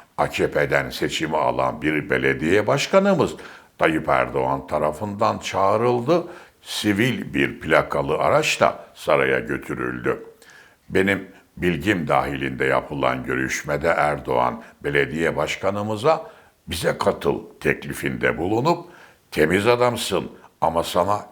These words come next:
leke çalarlar.' diye de tehdit etti." Evet, evet, Özgür Özel, Tayyip Erdoğan'ı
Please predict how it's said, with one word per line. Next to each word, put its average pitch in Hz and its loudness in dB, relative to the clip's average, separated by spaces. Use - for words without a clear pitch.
leke 82 4
çalarlar.' 67 0
diye 131 0
de 87 0
tehdit 76 0
etti." 65 -2
Evet, 127 6
evet, 143 6
Özgür 113 4
Özel, 127 4
Tayyip 78 2
Erdoğan'ı 82 2